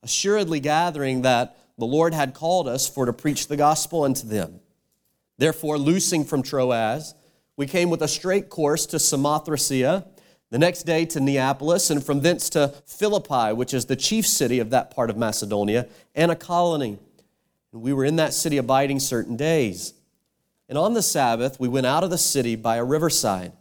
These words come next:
where prayer was wont to be made. And we sat down and spake unto the women which resorted thither. And a certain woman named Lydia,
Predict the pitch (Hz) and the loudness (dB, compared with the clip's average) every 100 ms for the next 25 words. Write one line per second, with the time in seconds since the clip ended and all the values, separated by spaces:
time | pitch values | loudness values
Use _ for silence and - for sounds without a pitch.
0 | _ _ _ 120 117 175 180 185 147 123 | _ _ _ -6 -4 -2 0 2 -2 -2
1 | 117 - 107 101 95 87 92 - _ _ | -2 -4 -6 -4 -2 -4 -6 -12 _ _
2 | _ _ _ - 175 165 208 202 175 170 | _ _ _ -6 -2 0 2 0 2 0
3 | 175 185 147 - 165 190 170 170 143 160 | 0 0 -2 0 0 0 -2 0 2 2
4 | 180 160 147 - 139 123 120 127 131 196 | 0 0 -2 -2 -4 0 0 0 -2 -2
5 | 190 120 98 - _ _ _ _ _ _ | 0 0 -4 -14 _ _ _ _ _ _
6 | 170 170 226 220 214 151 151 151 151 139 | -2 0 2 0 0 2 2 2 2 0
7 | 147 160 160 113 90 | 2 2 2 0 -2